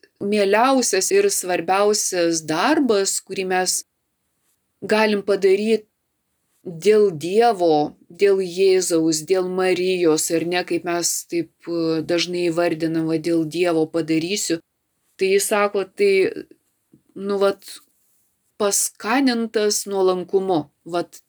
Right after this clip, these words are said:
tiek, kiek mes įdėsim nuolankumo, tiek ten atsiras daugiau skonio,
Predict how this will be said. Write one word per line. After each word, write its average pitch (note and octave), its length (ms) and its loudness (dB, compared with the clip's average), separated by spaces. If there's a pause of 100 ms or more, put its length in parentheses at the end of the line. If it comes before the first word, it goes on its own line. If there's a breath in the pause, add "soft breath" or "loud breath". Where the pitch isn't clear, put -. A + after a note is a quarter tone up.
(360)
tiek, B3+ 260 2
kiek F3+ 220 -4
mes F#3 240 -2
įdėsim F3+ 420 -2
nuolankumo, E3+ 720 0 (160)
tiek A#3 320 2 (720)
ten G3+ 280 -2
atsiras F3 440 -2
daugiau E3+ 380 -2
skonio, E3+ 800 0